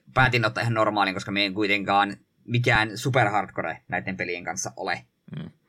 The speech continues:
Speaker 1: Voisin kyllä kuvitella, että ha-, vaikeammalla jos lähtee pelaamaan, niin siinä yksikin virhe niin saattaa olla kohtalokas. Kun pelkästään jo se, että kun hahmon vuoron lopetat, niin sehän päätät, niinku, että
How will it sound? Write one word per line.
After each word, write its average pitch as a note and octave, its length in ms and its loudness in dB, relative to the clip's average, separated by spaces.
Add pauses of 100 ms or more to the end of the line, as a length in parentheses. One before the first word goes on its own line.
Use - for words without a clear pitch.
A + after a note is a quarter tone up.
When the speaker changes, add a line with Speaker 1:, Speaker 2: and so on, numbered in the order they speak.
(240)
Speaker 1:
Voisin G#2+ 180 -4
kyllä A#2+ 120 2
kuvitella, A#2 360 4
että G#2 120 0
ha-, A#2+ 200 0
vaikeammalla G2 440 2
jos F#2+ 60 -4
lähtee F#2+ 300 0
pelaamaan, F2+ 560 0
niin F2+ 240 -12
siinä F#2+ 360 -6 (880)
yksikin D#3 600 2 (540)
virhe C3 300 4
niin A2+ 200 -2
saattaa G#2+ 300 0
olla G#2+ 100 0
kohtalokas. F#2+ 720 -2
Kun A2+ 100 -6
pelkästään C#3 360 4
jo C3+ 60 4
se, B2+ 140 2
että A#2 180 2
kun G2+ 360 -6
hahmon A2+ 460 0
vuoron A2 380 4
lopetat, G2 500 2
niin E2+ 100 -12
sehän F#2+ 180 -2
päätät, F#2+ 300 2
niinku, E2+ 200 -8
että - 180 -8